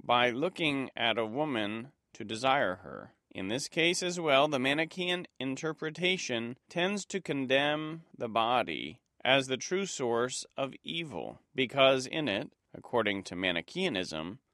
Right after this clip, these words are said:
the ontological principle of evil both conceals and manifests itself.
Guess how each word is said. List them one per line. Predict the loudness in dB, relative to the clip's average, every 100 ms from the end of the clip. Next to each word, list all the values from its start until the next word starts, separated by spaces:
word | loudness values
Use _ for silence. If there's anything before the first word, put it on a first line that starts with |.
| _
the | 0 2
ontological | 2 0 0 4 8 8 6 -4 0 -2
principle | -4 -6 -4 -4 -4 0 2
of | 2 0
evil | 0 0 0 0
both | 2 4 2 -4
conceals | -8 -6 -4 -2 0 0 0 -2 -8
and | -6 -2
manifests | 0 2 0 0 -2 -2 -4 -6 -6
itself. | -8 -6 -4 0 0 -2 -10